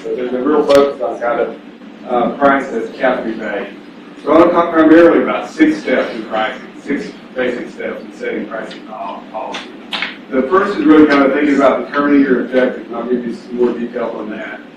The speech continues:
The second then is getting into the idea of demand. How do you determine, uh, demand? How do you kind of forecast demand?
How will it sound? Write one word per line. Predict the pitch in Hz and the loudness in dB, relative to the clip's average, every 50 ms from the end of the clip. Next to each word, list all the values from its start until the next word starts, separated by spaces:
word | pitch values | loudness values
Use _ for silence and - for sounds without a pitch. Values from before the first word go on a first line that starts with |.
| - - - - - - | -18 -18 -18 -18 -8 -4
The | 139 131 123 | -2 -2 0
second | - 175 175 147 - 127 120 - 143 | 2 2 2 2 2 0 -2 0 0
then | 143 139 139 135 131 | 2 2 4 4 4
is | - 135 | 2 4
getting | 143 143 139 139 | 4 4 6 6
into | 139 135 131 127 127 | 6 6 6 6 6
the | 127 | 6
idea | 127 127 127 127 131 127 120 | 4 4 4 2 2 2 2
of | 120 | 2
demand. | 123 120 123 123 131 127 104 101 95 - 101 - - - - - - - | 2 2 4 4 4 4 4 2 0 -6 -8 -10 -12 -14 -18 -20 -18 -16
How | - - - 127 127 | -14 -8 -2 0 2
do | 131 131 | 4 4
you | 127 123 117 | 4 2 2
determine, | 120 117 117 120 127 131 131 131 131 131 127 123 120 - - - 123 | 0 -4 -4 -2 -2 0 2 2 4 2 2 0 -2 -6 -12 -12 -8
uh, | 123 123 120 117 113 - - | -6 -4 -4 -4 -4 -4 -4
demand? | 123 120 123 117 113 110 104 - - - - | -2 0 0 0 -2 -4 -6 -8 -12 -16 -16
How | - - 120 | -12 -10 -8
do | 120 117 | -6 -6
you | 113 110 | -6 -8
kind | 117 117 117 | -8 -8 -8
of | 120 - - | -8 -8 -8
forecast | 120 120 120 123 117 110 - - - | -8 -8 -8 -8 -8 -10 -10 -12 -16
demand? | - - - - - - - | -16 -16 -18 -18 -18 -18 -20